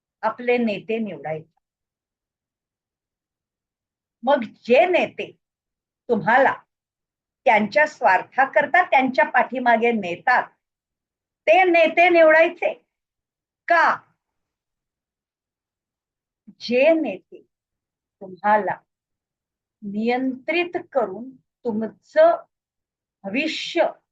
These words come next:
उज्ज्वलतेकडे नेतात, ते नेते निवडायचे.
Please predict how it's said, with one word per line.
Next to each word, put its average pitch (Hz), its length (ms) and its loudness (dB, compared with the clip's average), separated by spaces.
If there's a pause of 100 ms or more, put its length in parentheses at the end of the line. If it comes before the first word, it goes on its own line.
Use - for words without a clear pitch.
(560)
उज्ज्वलतेकडे 294 1000 0
नेतात, 202 420 -4 (500)
ते 277 140 2
नेते 165 420 -8
निवडायचे. 139 500 -20